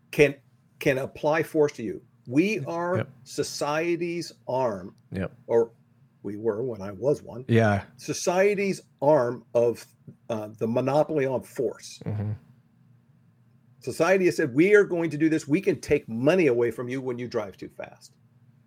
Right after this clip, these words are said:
Speaker 1: We can take your freedom away when you drive drunk.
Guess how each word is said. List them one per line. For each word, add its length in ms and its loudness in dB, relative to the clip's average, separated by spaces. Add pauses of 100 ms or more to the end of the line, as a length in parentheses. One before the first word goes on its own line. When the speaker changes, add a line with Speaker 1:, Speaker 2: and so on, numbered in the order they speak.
(160)
Speaker 1:
We 200 2
can 160 0
take 260 2
your 120 2
freedom 360 -2
away 300 2
when 180 -4
you 140 -4
drive 340 -2
drunk. 300 -2